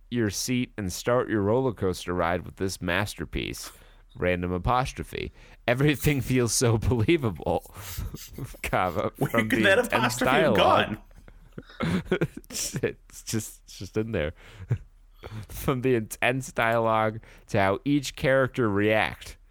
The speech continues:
Speaker 1: Beautiful cinematography and a fantastic B G M," all caps, squiggly. He keeps putting tildes as, like,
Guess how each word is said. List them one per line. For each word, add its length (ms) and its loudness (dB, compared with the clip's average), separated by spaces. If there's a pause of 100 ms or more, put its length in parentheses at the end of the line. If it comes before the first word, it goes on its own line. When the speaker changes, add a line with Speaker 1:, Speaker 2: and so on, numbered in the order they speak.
(640)
Speaker 1:
Beautiful 480 2
cinematography 1080 2
and 100 0
a 60 -2
fantastic 840 -2
B 200 2
G 400 -2
M," 320 -4 (340)
all 140 -2
caps, 540 -4 (140)
squiggly. 460 -4 (180)
He 120 0
keeps 220 0
putting 300 0
tildes 600 -2
as, 200 -8
like, 340 -6